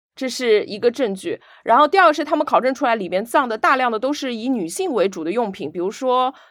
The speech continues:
发饰啊。然后第二个是会发现这里面还陪葬了一些小朋友的玩具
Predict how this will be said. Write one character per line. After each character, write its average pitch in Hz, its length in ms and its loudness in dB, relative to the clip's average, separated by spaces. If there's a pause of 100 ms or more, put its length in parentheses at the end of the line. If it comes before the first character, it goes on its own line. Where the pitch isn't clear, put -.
(140)
发 254 200 0
饰 240 320 -6
啊。 170 340 2 (380)
然 214 120 4
后 269 80 4
第 392 120 4
二 349 140 6
个 277 120 -2
是 277 160 -4
会 285 160 0
发 277 220 0
现 269 160 -4
这 330 100 -4
里 254 60 -4
面 202 80 -2
还 226 100 2
陪 190 180 -6
葬 277 160 0
了 262 60 -2
一 254 40 -8
些 269 120 -4
小 175 160 0
朋 - 140 -2
友 240 100 -2
的 180 100 0
玩 151 220 0
具 254 260 -10